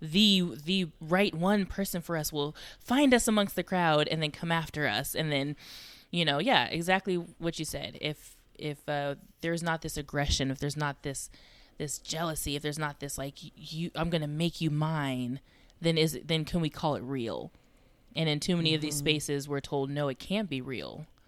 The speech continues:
Speaker 1: I-, if it's anything outside of, of this, like, you know, passionate pursual, which is really actually harmful.
Speaker 2: Yeah, and then if, like, women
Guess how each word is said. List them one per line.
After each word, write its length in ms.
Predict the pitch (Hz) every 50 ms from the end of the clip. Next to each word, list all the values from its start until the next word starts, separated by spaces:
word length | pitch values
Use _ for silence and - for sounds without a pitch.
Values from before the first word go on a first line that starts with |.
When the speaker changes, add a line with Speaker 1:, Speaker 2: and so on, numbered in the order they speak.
| _ _ _ _ _ _ - _ _ -
Speaker 1:
I-, 40 | -
if 320 | 135 - 123 156 147 -
it's 140 | 151 151 147
anything 540 | - 165 165 160 - - 156 143 139 139 135 -
outside 480 | 135 151 139 - - - 147 139 139 127
of, 180 | 127 123 117 -
of 220 | - 139 131 143
this, 280 | 143 135 131 127 - -
like, 320 | 135 123 107 - - - - - _ - _ _ _ _ _
you 140 | - 151 156
know, 300 | 139 123 98 95 135 - - - - - - _ - _ _ - _ _ - _
passionate 800 | - - - - 160 160 - - - 175 170 151 139 123 - - - - - - -
pursual, 720 | - - 175 - - - 214 208 170 151 131 110 78 85 - _ - _ _
which 220 | 175 165 156 -
is 140 | 160 156 147
really 480 | 147 151 147 143 139 139 139 135 - _ _
actually 560 | - 143 139 - - - 147 143 127 131 131 _ - - - - - _ - _ -
harmful. 520 | - 160 143 123 131 - - 80 73 151 - - - - - - - - _ _ - - - - - _ - _ - - - - _ - _ _ - - - - - - -
Speaker 2:
Yeah, 220 | - 277 262 180 -
and 120 | - 208
then 100 | 214 214
if, 100 | 214 208
like, 160 | - 196 180 -
women 540 | 170 185 185 190 190 185 185 185 185 190